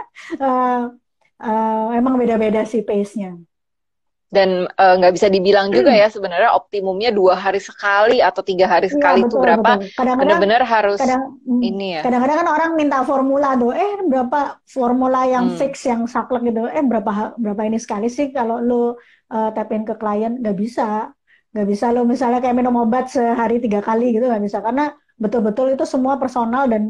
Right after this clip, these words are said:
Speaker 1: pakai ini lo sendiri, feeling lo juga sih, main. Pasti main deh. Kayak misalnya, "Oh, nih orang kayaknya lagi nyari ini nih." Dan kita harus,
Speaker 2: Oke,
Speaker 1: eh, apa
Speaker 2: jadi
Speaker 1: namanya, cari informasi tentang perusahaan itu juga gitu.
Speaker 2: Oke, urgensi dari dia untuk barang
Speaker 1: Ya,
Speaker 2: tersebut gitu
Speaker 1: betul.
Speaker 2: ya.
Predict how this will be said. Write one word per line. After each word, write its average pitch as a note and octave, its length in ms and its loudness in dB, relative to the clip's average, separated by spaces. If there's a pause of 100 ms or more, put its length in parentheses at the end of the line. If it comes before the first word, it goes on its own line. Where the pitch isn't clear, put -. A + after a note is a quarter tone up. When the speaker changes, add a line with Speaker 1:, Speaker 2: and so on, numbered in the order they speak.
(140)
Speaker 1:
pakai A#3 400 -4
ini A#3+ 200 0
lo A#3+ 40 0
sendiri, A#3 400 0
feeling A3+ 300 0
lo A3 100 0
juga G#3 200 -2 (120)
sih, F3+ 160 -10
main. G3 400 -6
Pasti - 320 -8
main G3+ 260 -6
deh. D#3+ 100 -14 (360)
Kayak G3+ 160 -10
misalnya, G#3 280 -2
"Oh, B3 120 0
nih A#3 160 0
orang G3+ 240 -6
kayaknya G#3+ 220 -4 (100)
lagi F#3+ 160 -4
nyari F#3+ 240 -4
ini A#3 80 -2 (100)
nih." G3+ 80 -4 (280)
Dan G#3+ 180 -2
kita A#3 140 -4 (100)
harus, A#3+ 160 0 (180)
Speaker 2:
Oke, A3 180 -2
Speaker 1:
eh, D4 200 4
apa A#3+ 140 -2
Speaker 2:
jadi B3+ 160 2
Speaker 1:
namanya, C#4 180 2 (640)
cari B3+ 200 0 (120)
informasi C#4 480 0 (100)
tentang C4+ 260 0 (100)
perusahaan B3+ 340 0
itu C4+ 160 0 (100)
juga A3+ 180 2 (160)
gitu. F#3 260 -8 (420)
Speaker 2:
Oke, E3+ 200 -2 (180)
urgensi A3+ 460 2 (140)
dari G#3+ 160 6 (100)
dia A3 180 6 (140)
untuk G#3 200 -6 (280)
barang G3 280 2
Speaker 1:
Ya, G3+ 60 -2
Speaker 2:
tersebut A3+ 400 2 (140)
gitu A3 140 2
Speaker 1:
betul. - 20 2 (100)
Speaker 2:
ya. D#3+ 80 4